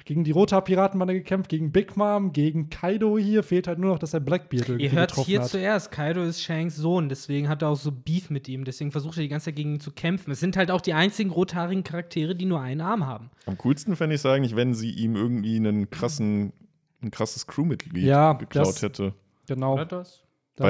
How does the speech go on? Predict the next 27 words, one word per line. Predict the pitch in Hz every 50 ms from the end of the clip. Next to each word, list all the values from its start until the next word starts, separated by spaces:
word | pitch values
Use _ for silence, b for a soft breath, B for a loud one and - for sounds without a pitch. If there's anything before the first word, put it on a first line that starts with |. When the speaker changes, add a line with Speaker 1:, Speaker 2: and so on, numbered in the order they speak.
| 104
Speaker 1:
wär | 113 113
Speaker 3:
Weil | 139 143
Speaker 1:
nämlich | 139 131 135 123 -
das. | - 131 127 123
Speaker 3:
das | - 110 -
ist | 156 143 147
immer | 143 151 147
noch | 143 135 127
das, | - - 127 - - -
was | 123 - -
ich | 120 -
so | 127
ein | 120 117
bisschen | 127 123 - - 123 117
bei | 107 110 110 110
den, | 110 107 104 107 104 107 107 104 b b b b b b b b b b b b b b _ _ _
bei | - 92 90
den | 92 95 -
anderen, | - 101 117 123 123 117 113 113 113 117 117 117 104 92
ähm, | 107 107 104 104 104 107 107 107 104 104 104 104 104 - - -
Supernova | 107 107 117 - 123 110 107 110 110 104 104 101 98
so | 101
ein | 104 101
bisschen | 107 - - 104 98
kritisiere, | - 113 101 - 101 95 98 104 98 104
dass | 95 98 98 - -
die | 107 98 98 - 196 -